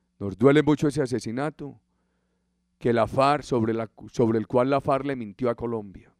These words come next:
Dijo que había sido en un enfrentamiento con la fuerza pública y todo se probó que fue la misma farc quien asesinó a los diputados vallecaucanos.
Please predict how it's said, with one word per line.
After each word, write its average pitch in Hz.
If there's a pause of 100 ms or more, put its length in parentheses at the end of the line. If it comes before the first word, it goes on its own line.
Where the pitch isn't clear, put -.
(880)
Dijo 131
que 143
había 123
sido 147
en 143
un 147
enfrentamiento 120
con 117
la 104
fuerza 113
pública 165 (720)
y 95
todo 147
se 139
probó 123
que 127
fue 127 (300)
la 113
misma 123
farc 131
quien 123
asesinó 101
a 113
los 123
diputados 110
vallecaucanos. 98